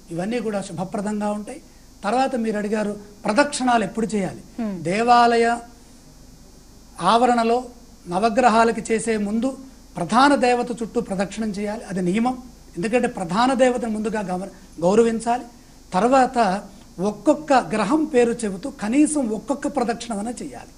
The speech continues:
Speaker 2: అంటే ఉదయం వేళలో చేయాలా, సాయంత్రం వేళలో చేయాలా?
Speaker 1: దేవాలయం తెరిచి ఉన్నప్పుడు చేయాలి.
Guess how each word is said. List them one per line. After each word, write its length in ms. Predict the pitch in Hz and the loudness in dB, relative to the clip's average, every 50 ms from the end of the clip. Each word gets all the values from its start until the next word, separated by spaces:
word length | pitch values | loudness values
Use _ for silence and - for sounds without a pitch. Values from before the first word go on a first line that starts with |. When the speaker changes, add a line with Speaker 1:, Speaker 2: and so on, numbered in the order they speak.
| - | -10
Speaker 2:
అంటే 260 | 208 226 226 254 240 - | -8 -6 -4 -4 -4 -4
ఉదయం 600 | 190 220 190 254 269 277 269 262 247 240 226 - - - - - - - - | -4 -2 0 0 0 0 0 -2 -4 -6 -8 -12 -16 -20 -20 -20 -20 -16 -8
వేళలో 320 | 196 220 220 214 220 208 208 | -4 -2 0 0 0 -2 -4
చేయాలా, 320 | 196 - 196 185 185 269 | -4 -6 -6 -6 -6 -6
సాయంత్రం 500 | 330 - 262 220 214 220 220 226 220 220 | -6 -6 -6 -6 -6 -6 -6 -8 -8 -8
వేళలో 220 | 202 190 185 180 180 | -8 -8 -8 -10 -10
చేయాలా? 440 | 175 165 - - - - - - - 175 | -14 -16 -16 -18 -20 -20 -20 -14 -8 -2
Speaker 1:
దేవాలయం 500 | 208 220 254 277 277 277 269 269 269 262 | 2 4 4 6 6 6 6 4 4 2
తెరిచి 300 | 254 247 233 233 196 277 | 2 0 0 0 0 0
ఉన్నప్పుడు 380 | 262 247 247 254 247 277 247 | 0 0 0 -2 -4 -6 -6
చేయాలి. 320 | 208 202 160 135 107 - | -4 -4 -6 -6 -8 -14